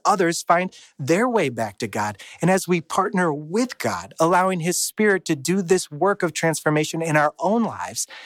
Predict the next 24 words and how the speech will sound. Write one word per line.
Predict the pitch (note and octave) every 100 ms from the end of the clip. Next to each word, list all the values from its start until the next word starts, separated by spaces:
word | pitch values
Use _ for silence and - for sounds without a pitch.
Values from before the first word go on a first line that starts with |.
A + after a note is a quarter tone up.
| -
somewhere | - - F#3 G3+ G3+ G3
down | E3+ D#3+
the | D#3
road, | C#3 D3 A#2+ A#2+
what | D3+ -
we | C#3
will | C3+
see | - D#3 D3
is | A#2
this. | A2+ F2 - - _ _ _ _ _ _ _ _ _ -
Christ | - F3 D3+ D#3+ D#3 - - _ _ _ -
is | C3 -
formed | - E3 C3+ G#2+ G2 F#2 - _ -
in | - G#2+
you. | G#2+ F#2+ E2+ - _ _ _ _ _ _ _ _ _ _ -
We | A2 C#3
become | C#3+ C3 - - F3 D3 C3+ - _ _ _ _
like | C3 C3 - _
Jesus. | - E3 F#3 F3+ - - - - - _ _ _ _ _ _
See, | - D#3
Jesus | - F#3 G3 F3 -
became | D3+ - D3+ C#3+
like | C3 C3+ _
us | F3 F3 B2+ - -